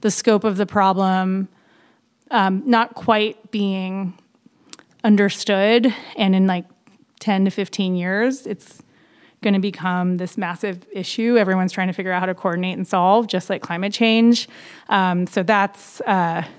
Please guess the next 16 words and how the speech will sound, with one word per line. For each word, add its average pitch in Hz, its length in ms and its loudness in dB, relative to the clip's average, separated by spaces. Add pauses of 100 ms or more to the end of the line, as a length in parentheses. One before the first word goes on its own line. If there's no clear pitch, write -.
(500)
that 208 320 2
is 185 440 0 (120)
another, 196 400 6
like, 170 260 -2 (440)
kind 190 220 0
of 170 80 -4
serious 196 600 -2 (200)
thing 254 500 4
I 208 260 2 (160)
think 208 160 4
about 190 480 0 (800)
would 208 180 0
be 208 100 -6
good 196 200 0
to 214 80 2
change. 214 680 -2